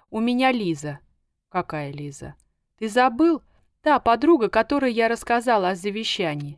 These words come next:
Помнишь, я говорила тебе во Львове? Боже, да, конечно.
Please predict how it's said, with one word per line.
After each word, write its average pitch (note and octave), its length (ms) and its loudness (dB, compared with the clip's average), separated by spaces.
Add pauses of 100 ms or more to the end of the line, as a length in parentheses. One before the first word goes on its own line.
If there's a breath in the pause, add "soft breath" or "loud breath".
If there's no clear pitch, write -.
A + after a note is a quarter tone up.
Помнишь, D4+ 360 0
я G#3+ 120 4
говорила G#3 520 0
тебе D#3 320 -4
во F#3 160 2
Львове? E3 480 -6 (420)
Боже, F3 480 2
да, D#3+ 300 2
конечно. G3+ 640 -2